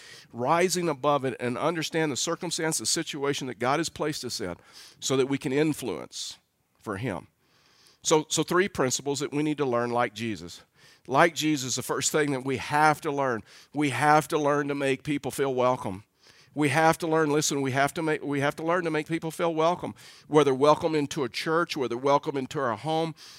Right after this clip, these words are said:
whether welcome into, to, to our, our space or relationship. Verse thirty-seven again, "And behold, a woman of the city who was a sinner, when she learned that she was reclining at the table in the Pharisee's house,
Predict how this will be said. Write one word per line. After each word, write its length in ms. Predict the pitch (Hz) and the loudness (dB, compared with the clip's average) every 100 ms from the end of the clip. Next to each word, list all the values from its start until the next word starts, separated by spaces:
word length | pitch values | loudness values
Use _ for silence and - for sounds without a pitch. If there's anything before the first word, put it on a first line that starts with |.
| - | -4
whether 240 | 143 139 | 2 2
welcome 440 | 120 143 139 165 143 | 4 4 4 2 0
into, 580 | 135 127 73 - 143 131 | -2 -4 -10 -2 0 0
to, 360 | - 139 131 - | 0 -2 -2 -4
to 220 | 147 131 | -4 0
our, 280 | 123 120 117 - | 2 2 0 0
our 240 | 123 107 | 0 0
space 540 | - - 175 175 - | -2 0 2 4 2
or 100 | 135 | 0
relationship. 800 | 113 107 147 175 170 165 - 170 160 - - - | -2 0 0 0 -2 -4 0 0 0 -10 -12 0
Verse 220 | 160 - | 2 4
thirty-seven 800 | 180 160 - 143 131 - 165 151 | 4 4 4 0 2 0 0 -2
again, 300 | 123 147 151 | -2 0 0
"And 100 | 131 | 0
behold, 380 | 117 165 165 151 | -2 2 4 4
a 40 | |
woman 400 | 127 135 165 160 | 0 0 2 0
of 80 | 127 | -2
the 80 | 120 | -2
city 380 | - 170 139 98 _ _ _ _ _ _ _ _ _ _ _ - - - - | 0 2 0 -2 _ _ _ _ _ _ _ _ _ _ _ -20 -20 -12 2
who 80 | 170 | 4
was 160 | 156 | 4
a 80 | 131 | 4
sinner, 340 | - 175 175 | 4 6 4
when 140 | 147 131 | 4 0
she 160 | - | -2
learned 380 | 135 143 151 156 | 0 2 2 2
that 100 | 143 | -4
she 220 | - 165 | -6 -4
was 180 | 139 123 | -4 -6
reclining 580 | 131 - 156 143 156 151 | -6 -4 0 2 2 0
at 80 | 135 | -2
the 60 | 131 | -4
table 400 | - 156 147 135 | 0 0 0 -4
in 100 | 123 | -4
the 60 | |
Pharisee's 520 | 120 147 147 143 131 - | -2 0 2 0 -4 -4
house, 380 | 135 127 117 | -2 -2 -4